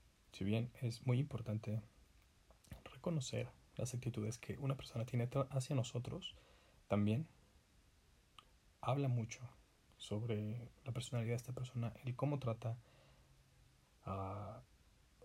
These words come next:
personas externas, cómo se expresa de ellas, cómo se expresa de personas que no están en ese momento, y también, muy importante, cómo trata a personas que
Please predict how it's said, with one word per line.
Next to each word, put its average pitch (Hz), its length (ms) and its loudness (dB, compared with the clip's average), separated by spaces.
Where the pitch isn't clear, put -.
personas 120 380 0
externas, - 640 -6
cómo 113 180 0
se - 100 -6
expresa 120 380 -2
de 117 140 -2
ellas, 127 360 -4
cómo 104 180 0
se 107 60 2
expresa 107 300 -2
de 104 80 2
personas 131 380 -2
que 110 100 -4
no 110 60 2
están 110 320 0
en 113 140 2
ese 110 160 -2
momento, 110 420 0
y 101 500 2
también, 104 320 0
muy 117 160 4
importante, 113 580 -2
cómo 113 220 0
trata 110 260 0
a 117 60 -6
personas 120 520 -4
que 110 440 0